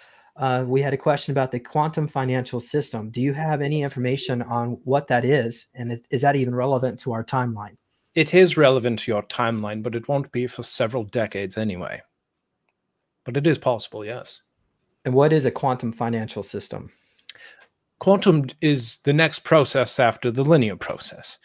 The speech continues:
Speaker 2: It is, how do we explain best? Your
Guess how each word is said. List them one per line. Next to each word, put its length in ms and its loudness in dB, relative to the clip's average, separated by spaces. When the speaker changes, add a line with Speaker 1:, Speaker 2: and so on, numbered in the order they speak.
Speaker 2:
It 220 0
is, 520 4
how 300 0
do 100 -4
we 100 0
explain 460 -8
best? 380 -12
Your 340 6